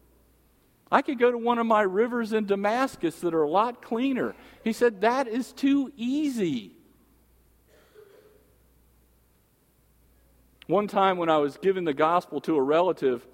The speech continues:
I told her, "You know, you need to turn to Christ. You need to turn from yourself.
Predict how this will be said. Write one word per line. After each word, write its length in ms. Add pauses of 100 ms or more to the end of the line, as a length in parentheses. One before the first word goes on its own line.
(840)
I 120
told 300
her, 140 (640)
"You 100
know, 80
you 180
need 380
to 80
turn 340
to 60
Christ. 600
You 80
need 240
to 80
turn 400
from 240
yourself. 580